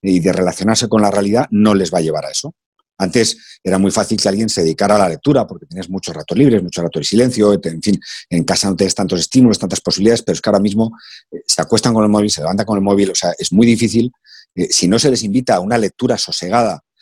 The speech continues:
de, de una buena literatura, un, un tema profundo, o, o simplemente eso en, en, de libros, sea en papel o en Kindle, pero que, que sea una, una lectura, eh, continuada y no de impa-, de cosas que lees en, de tres párrafos,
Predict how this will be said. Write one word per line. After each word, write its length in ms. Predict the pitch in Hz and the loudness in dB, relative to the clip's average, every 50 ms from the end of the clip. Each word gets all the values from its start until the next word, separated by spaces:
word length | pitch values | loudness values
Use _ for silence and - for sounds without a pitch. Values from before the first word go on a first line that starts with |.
| _ _ _ 87 | _ _ _ -12
de, 260 | 80 90 90 90 87 87 | -8 -6 -6 -6 -6 -6
de 120 | 80 95 | -6 -4
una 140 | 95 120 117 | -2 -2 0
buena 300 | 92 95 110 120 120 110 | 0 0 0 0 0 -2
literatura, 680 | 104 90 - 95 87 82 - - 123 120 110 92 85 | -4 -4 -6 -8 -8 -8 -8 -6 -4 -2 -2 -2 -2
un, 260 | 82 85 98 101 98 98 | -2 -4 -6 -6 -6 -6
un 220 | 87 85 90 87 | -6 -8 -8 -4
tema 200 | - 113 113 104 | -2 0 0 0
profundo, 360 | - - - 123 127 113 90 | -2 -6 -4 -2 0 0 0
o, 360 | 78 85 90 - 90 85 82 - | 0 -2 -2 -2 -2 -4 -4 -4
o 40 | - | -4
simplemente 520 | - - 156 147 143 143 123 101 85 - - _ - - - _ _ | -2 0 2 2 2 2 2 2 -2 -2 -6 _ -20 -20 -20 _ _
eso 220 | 90 92 - 101 | -4 -2 -2 -2
en, 140 | 87 82 80 | -4 -4 -6
en, 220 | 78 78 78 73 | -8 -8 -10 -6
de 160 | 73 82 82 80 | -4 -2 -2 2
libros, 380 | 92 131 147 131 110 92 82 | 4 4 4 4 2 0 -2
sea 120 | - 101 101 | -2 -4 -6
en 60 | 98 | -6
papel 260 | - _ _ 135 135 | -10 _ _ 0 0
o 40 | 127 | 0
en 60 | 117 | 0
Kindle, 240 | 147 147 139 120 95 | 0 2 2 2 2
pero 220 | - 87 90 82 | 0 -2 -4 -2
que, 220 | - - 85 78 - - - - - _ _ | -2 -4 -6 -6 -6 -10 -20 -20 -20 _ _
que 120 | - 87 | -4 -2
sea 180 | - - 127 131 | 0 2 2 2
una, 280 | 123 113 110 107 104 101 | 2 2 0 0 -2 -2
una 160 | 110 113 117 | -2 -2 -2
lectura, 460 | 107 101 - - 120 123 117 107 87 - _ _ _ _ _ _ | -2 -4 -2 0 2 2 2 2 0 -4 _ _ _ _ _ _
eh, 220 | - - 98 92 - | -8 -6 -4 -4 -4
continuada 760 | - 110 104 98 101 104 101 107 131 139 123 127 131 143 | -2 -2 -2 0 0 0 2 2 2 2 2 0 0 -2
y 80 | 123 98 | -2 -4
no 120 | 95 107 | -4 -2
de 140 | 101 107 104 | -2 -2 -2
impa-, 320 | 101 95 - - 117 104 95 | -2 -2 -2 -2 -4 -2 -4
de 120 | 87 90 | -8 -8
cosas 260 | - 117 107 113 107 | -8 -6 -6 -8 -8
que 120 | - - 92 | -6 -4 0
lees 240 | 95 107 104 - | 0 0 0 0
en, 300 | 104 92 92 90 87 87 | -4 -4 -4 -6 -8 -8
de 140 | 90 92 87 | -8 -8 -8
tres 220 | 82 - 104 98 - | -6 -6 -8 -8 -4
párrafos, 480 | - 123 120 110 - - 135 147 156 | -4 -2 -2 -2 -4 -2 -4 -4 -4